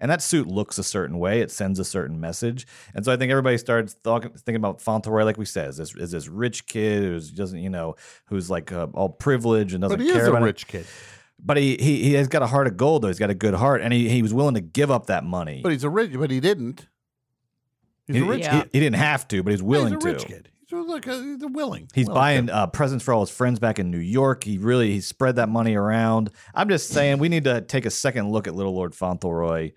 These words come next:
Speaker 2: Yeah,
Speaker 1: Don't
Speaker 2: you're
Speaker 1: let the
Speaker 2: right.
Speaker 1: suit fool you,
Speaker 2: No,
Speaker 1: okay?
Speaker 2: you're
Speaker 1: There's a, there's a good kid inside that suit.
Speaker 2: No, you're right.
Speaker 3: We need to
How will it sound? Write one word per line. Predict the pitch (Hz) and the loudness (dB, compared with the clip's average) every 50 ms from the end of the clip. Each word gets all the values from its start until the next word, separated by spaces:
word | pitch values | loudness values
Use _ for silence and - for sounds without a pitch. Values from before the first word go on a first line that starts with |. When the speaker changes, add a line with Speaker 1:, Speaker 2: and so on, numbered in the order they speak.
| _ _ _ _ _ _ | _ _ _ _ _ _
Speaker 2:
Yeah, | - 185 | 2 2
Speaker 1:
Don't | 180 | 4
Speaker 2:
you're | 175 | 4
Speaker 1:
let | 208 160 | 4 4
the | 160 139 | 4 2
Speaker 2:
right. | |
Speaker 1:
suit | 123 - - 180 156 - | 2 2 2 0 0 -2
fool | - - 151 135 117 101 | -2 0 2 2 2 2
you, | 87 80 67 - | 0 -2 -4 -6
Speaker 2:
No, | - 196 | -4 0
Speaker 1:
okay? | - 113 117 | 2 4 4
Speaker 2:
you're | 123 131 | 4 4
Speaker 1:
There's | 139 131 120 123 | 4 2 2 2
a, | 110 104 | 0 2
there's | 98 120 120 110 | 2 2 2 2
a | 110 101 | 0 0
good | 95 - 151 131 - | 0 0 -2 -2 -2
kid | - 131 117 107 | -2 -2 0 0
inside | 98 85 - 92 87 85 | 0 0 0 0 0 0
that | 80 78 65 - | -2 -6 -6 -8
suit. | - - 80 69 57 - - | -8 -8 -8 -8 -10 -12 -14
Speaker 2:
No, | 147 | -14
you're | 147 165 381 403 403 370 | -8 -2 0 2 2 2
right. | 151 131 127 127 | 2 2 0 0
Speaker 3:
We | - 440 | 0 0
need | 453 466 453 370 | 0 -2 -2 -2
to | 480 415 330 | -4 -4 -4